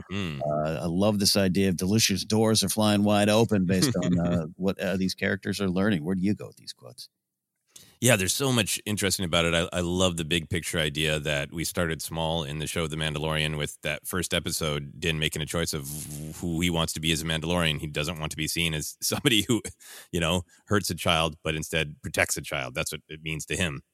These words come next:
Speaker 1: to be a Mandalorian. And now it's exploding out into this large scale where he's interacting with all these other Mandalorians. Uh, I love what Jennifer's saying about the history, right? Um,
Speaker 2: Yeah.
Speaker 1: the audience kinda gets history lessons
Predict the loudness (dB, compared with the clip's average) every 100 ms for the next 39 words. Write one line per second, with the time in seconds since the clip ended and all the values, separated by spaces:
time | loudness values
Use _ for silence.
0 | _ _ 0 2 2 2 0 2 4 4
1 | 2 0 -4 -4 -2 -2 -4 -8 -4 -4
2 | -2 -2 -2 -4 -6 -6 -6 -6 -6 -4
3 | -4 -2 -4 0 0 0 -2 -6 -6 -4
4 | -4 -4 -8 -6 -4 -2 -2 -4 -6 -6
5 | -4 -6 -8 -10 -8 -6 0 4 4 4
6 | 2 2 0 0 0 0 -2 -4 -2 -2
7 | -2 -10 -6 0 0 0 -2 -2 -2 -8
8 | _ _ -2 2 2 0 _ -4 2 4
9 | 4 2 0 0 0 0 -2 0 0 2
10 | 2 0 -4